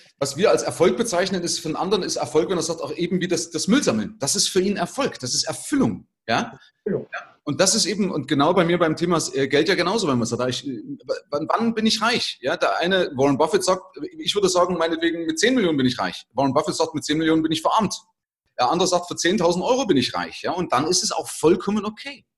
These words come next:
Speaker 1: ja. Das ist der Punkt, was man auch mal lernen sollte. Nochmal zu deinem Thema. Wie kann ich denn das jetzt schaffen, dass ich jetzt eine klare Botschaft hinbekomme und so was? Also,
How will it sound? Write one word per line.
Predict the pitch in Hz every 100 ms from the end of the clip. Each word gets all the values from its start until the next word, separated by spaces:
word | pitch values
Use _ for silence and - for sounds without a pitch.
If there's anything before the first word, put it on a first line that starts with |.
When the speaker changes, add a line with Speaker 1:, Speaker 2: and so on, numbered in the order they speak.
| _
Speaker 1:
ja. | 101 165 _ -
Das | -
ist | 208
der | 185
Punkt, | 190 214
was | 175
man | 180 160
auch | 160
mal | 151
lernen | 135 127
sollte. | 113 90 - _ - - - - - _ _ _ _
Nochmal | 151 220
zu | 226
deinem | 214 185 180
Thema. | 180 170 107 - _ _
Wie | 170 -
kann | 202
ich | 247 269
denn | 254
das | 214 -
jetzt | 127 -
schaffen, | - 202 254 254
dass | 190
ich | 190
jetzt | 185 185
eine | 165
klare | 165 165 226
Botschaft | - 156 151 107 87 - - -
hinbekomme | 208 220 127 - 92
und | 85 90
so | 92
was? | 95
Also, | 98 131 151